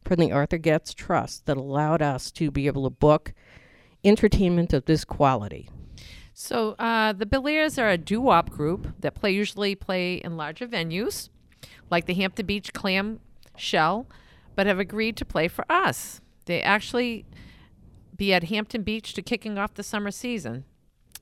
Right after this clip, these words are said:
Speaker 2: And thanks to our grant from the Arthur Getz Trust, we are able to bring this type of, uh, name brand entertainment to you.
Speaker 1: I think it's a group of five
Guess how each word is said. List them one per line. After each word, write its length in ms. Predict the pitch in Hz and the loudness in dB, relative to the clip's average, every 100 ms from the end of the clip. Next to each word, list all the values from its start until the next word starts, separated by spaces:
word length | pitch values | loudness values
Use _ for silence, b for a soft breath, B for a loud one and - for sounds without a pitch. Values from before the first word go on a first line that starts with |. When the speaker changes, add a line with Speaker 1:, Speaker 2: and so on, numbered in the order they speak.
| _ _ _ _ _ _ _ _ _ _ _ _ _ _ - | _ _ _ _ _ _ _ _ _ _ _ _ _ _ -8
Speaker 2:
And 160 | 165 | -8
thanks 300 | - 220 226 | 2 2 2
to 120 | - 226 | 0 2
our 120 | 196 | 2
grant 300 | 196 214 233 | 2 -2 0
from 160 | 226 | -4
the 100 | 180 | -4
Arthur 300 | - 190 - | -2 -2 -2
Getz 340 | 190 214 233 - | -2 -2 -4 -6
Trust, 520 | - 254 277 - - - | 0 0 -2 -12 -18 -8
we 260 | 185 190 - | 0 0 2
are 360 | 165 165 180 - | 2 4 4 2
able 280 | 147 170 220 | 2 2 0
to 140 | - | -4
bring 180 | 196 202 | -2 -2
this 140 | 214 - | -2 -2
type 280 | 185 190 | -2 -2
of, 260 | 214 190 - _ | -6 -8 -18 _
uh, 220 | 170 165 | -8 -8
name 300 | 170 202 285 | -2 0 0
brand 260 | 196 156 151 | 0 -2 -2
entertainment 640 | 117 180 180 196 180 180 - | -6 -8 -6 -4 -4 -6 -8
to 120 | 226 | -6
you. 300 | 220 370 349 - _ _ - B B B | -6 -6 -10 -14 _ _ -10 B B B
Speaker 1:
I 80 | - | 2
think 180 | - 381 | 4 2
it's 160 | 480 370 | 2 2
a 60 | |
group 340 | 240 208 269 - | 6 6 6 4
of 140 | 135 | 2
five 800 | - 185 220 240 135 120 92 | 2 2 4 4 2 0 -4